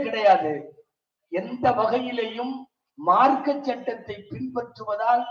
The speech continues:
நாம் பின்னடைவிற்கு போக மாட்டோம். நான் துவக்கத்தில் சொன்னதை திரும்ப அழுத்தி சொல்லுகிறேன், மார்க்கம் அனுமதித்த அத்தனையும் அழகானவை,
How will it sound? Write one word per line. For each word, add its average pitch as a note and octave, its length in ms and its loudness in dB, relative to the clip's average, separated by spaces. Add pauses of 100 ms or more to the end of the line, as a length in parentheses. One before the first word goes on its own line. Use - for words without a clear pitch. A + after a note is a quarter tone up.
(140)
நாம் F#3 280 0 (120)
பின்னடைவிற்கு G3 880 -10
போக F3 260 -2
மாட்டோம். - 400 -10 (1600)
நான் D3 240 -6
துவக்கத்தில் G3+ 640 -2
சொன்னதை F#3+ 500 -4 (120)
திரும்ப A3+ 400 -6
அழுத்தி F#3+ 440 0
சொல்லுகிறேன், D3+ 640 -6 (1040)
மார்க்கம் G3 760 2
அனுமதித்த F#3+ 760 -6 (120)
அத்தனையும் G3+ 880 -6
அழகானவை, D3+ 680 -4